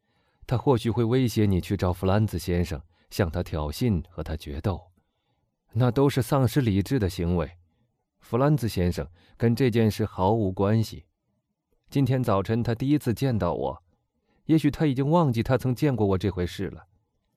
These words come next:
当你们两家准备联姻的时候，他甚至还不知道我的存在。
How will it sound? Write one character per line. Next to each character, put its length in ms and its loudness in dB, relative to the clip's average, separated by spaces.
当 200 2
你 80 4
们 100 4
两 200 2
家 180 0
准 180 0
备 100 2
联 200 2
姻 200 2
的 100 2
时 180 -4
候， 260 -10
他 100 -4
甚 220 2
至 120 0
还 120 0
不 180 0
知 100 -2
道 160 0
我 100 -4
的 80 -6
存 300 -8
在。 280 -6